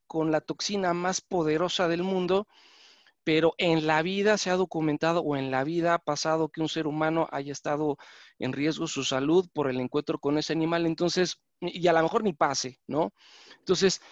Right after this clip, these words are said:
a lo mejor sí tendrá la toxina más poderosa del mundo, pero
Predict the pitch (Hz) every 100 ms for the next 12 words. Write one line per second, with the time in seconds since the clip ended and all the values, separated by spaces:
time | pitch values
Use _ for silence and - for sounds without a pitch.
0 | - - 160 170 170 226 302 294 180 180
1 | 202 190 180 - 214 208 190 - 196 202
2 | 208 196 220 226 226 220 220 220 - 190
3 | 190 196 196